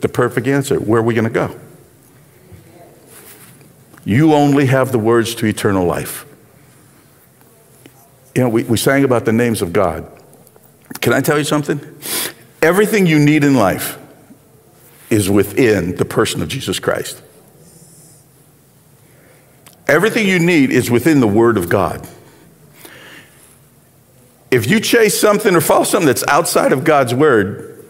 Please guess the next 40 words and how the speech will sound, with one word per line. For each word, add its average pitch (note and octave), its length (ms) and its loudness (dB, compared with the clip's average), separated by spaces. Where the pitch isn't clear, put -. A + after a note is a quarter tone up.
it's A#2 260 -2
not B2 260 0
gonna A#2 160 0
go G#2+ 160 0
well F2+ 240 2
with - 180 -6
you. - 120 -6
It's A#2+ 180 0
not C3+ 160 0
gonna B2 180 0
produce A#2+ 360 0
what A2+ 140 -2
you A#2+ 80 2
hope A2 240 0
it G#2+ 60 0
will G#2 120 -2
produce, F2+ 540 -4
and C3 140 2
it's B2 100 0
not B2 140 0
gonna A#2 140 0
bring B2 260 2
you A#2 100 2
what G#2+ 200 0
you G#2 60 0
hope G#2 200 0
it G2+ 40 0
would F2+ 140 -6
bring F2+ 180 0
you. E2+ 240 -6
That A2+ 220 2
everything, B2+ 560 2
life, D#3 440 4
all F#3 240 4
of D#3+ 120 2
our C#3 180 4
life B2 260 2
as A#2+ 120 -2
a G2 40 -6
Christian - 420 -6